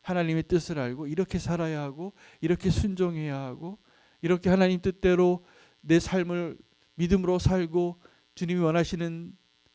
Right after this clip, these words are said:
그 뜻을 알매도 불구하고 정말 그것을 결정할 때는 여전히 우리는 망설여지고 고민이 되어지고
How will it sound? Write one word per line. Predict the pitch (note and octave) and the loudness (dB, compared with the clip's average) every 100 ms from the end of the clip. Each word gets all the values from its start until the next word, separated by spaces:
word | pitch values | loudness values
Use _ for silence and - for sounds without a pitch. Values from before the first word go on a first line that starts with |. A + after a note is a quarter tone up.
| _ _ _ _ _ _ _ _ | _ _ _ _ _ _ _ _
그 | - | -6
뜻을 | - G3+ G#3 | -4 -2 -2
알매도 | D#3+ C3 D3+ F#3 F3+ F#3+ | 0 0 2 0 -2 -4
불구하고 | C#3 C3 C#3+ B2+ A#2+ C#3+ | -6 -8 -6 -8 -6 -10
정말 | - G3 A3+ A3+ A3+ | -8 -2 2 2 0
그것을 | - G3 F#3+ | 0 -2 -2
결정할 | G3 E3 - F3 D#3+ | -4 -6 -6 -8 -8
때는 | C#3+ C#3+ F3+ E3+ A#2+ _ _ _ _ _ | -4 -4 -4 -8 -10 _ _ _ _ _
여전히 | G#2 - F#3 F#3 F3+ | -12 2 4 4 2
우리는 | C#3+ C#3 F#3+ B3 _ _ _ _ | 0 -2 -2 -6 _ _ _ _
망설여지고 | - A#2+ B2 C3+ B2+ A#2 A#2 A2 F3 A3 _ _ _ _ _ _ _ _ _ _ _ _ _ _ | -8 -6 -2 0 0 -2 -8 -10 -10 -12 _ _ _ _ _ _ _ _ _ _ _ _ _ _
고민이 | - C#3 D3 C#3+ | -4 0 2 2
되어지고 | C#3+ A#2 A#2 - A2+ F#3 | 0 -2 -2 -6 -12 -12